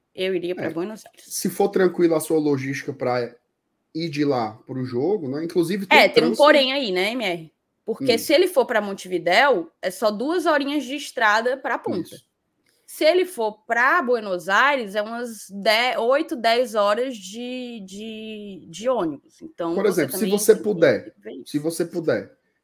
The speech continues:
Speaker 2: fica até quinta em Buenos Aires. Aí depois vai pra mais perto, né? Ou vai pra Montevidéu, ou vai logo pra Punta e fica sexta-feira logo lá.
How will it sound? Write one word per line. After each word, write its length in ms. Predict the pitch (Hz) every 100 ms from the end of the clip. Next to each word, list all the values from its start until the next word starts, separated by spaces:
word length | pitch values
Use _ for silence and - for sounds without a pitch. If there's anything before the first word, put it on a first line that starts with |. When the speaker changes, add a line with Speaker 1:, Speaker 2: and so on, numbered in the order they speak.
| _
Speaker 2:
fica 240 | - 196 185
até 180 | 185
quinta 540 | 180 - 180 175 95 - _ _ _ _ -
em 80 | 123
Buenos 400 | 123 139 139 131
Aires. 480 | 117 101 - - _ _ _ -
Aí 140 | 113
depois 400 | 135 131 143 127
vai 180 | 135 135
pra 120 | 139
mais 200 | 139 143
perto, 400 | - 120 - 117
né? 140 | 113 143 _ _ _ _
Ou 140 | 160
vai 140 | 165 160
pra 100 | 151
Montevidéu, 680 | 143 143 135 135 135 160 180
ou 80 |
vai 160 | 156 143
logo 200 | 143 147
pra 160 | 143 131
Punta 340 | - 147 165
e 40 |
fica 240 | 165 165 170
sexta-feira 560 | - 160 160 - 147
logo 280 | 143 151 185
lá. 280 | 151 135 151